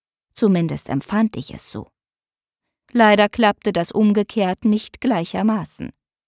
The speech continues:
Ich hatte keine Ahnung, was er wollte. Er war zickig, eine Mimose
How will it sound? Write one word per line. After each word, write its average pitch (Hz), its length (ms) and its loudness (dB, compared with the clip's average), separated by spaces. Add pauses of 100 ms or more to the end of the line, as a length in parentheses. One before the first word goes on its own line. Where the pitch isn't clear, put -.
(100)
Ich 233 180 0
hatte 190 260 0
keine 180 340 -2
Ahnung, 175 340 2
was 110 180 -8
er 117 160 -4
wollte. 143 380 -6 (520)
Er 214 220 4
war 208 160 4
zickig, - 720 -4 (100)
eine 165 240 -2
Mimose 175 600 2